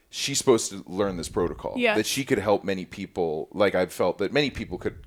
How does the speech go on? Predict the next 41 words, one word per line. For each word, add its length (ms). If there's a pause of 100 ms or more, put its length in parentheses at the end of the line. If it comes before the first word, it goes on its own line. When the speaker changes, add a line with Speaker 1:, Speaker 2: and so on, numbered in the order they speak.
Speaker 1:
could, 320
could 160
be 140
helped. 360 (140)
Speaker 2:
Okay. 80
Speaker 1:
So 380 (440)
at 140
first 280
it 60
was 180
just, 380 (560)
"She's 300
coming 280
through, 520 (180)
be 160
open 420
to 140
what 240
it 220
might 280
be." 420 (260)
The 140
last 500
thing 160
I 80
thought 260
in 100
that 180
first 300
journey 240
was 100
like, 160
"Oh, 160
this 180
is, 180 (300)
this 180
is 380 (200)
gonna 180
be 160
my 180
soulmate. 560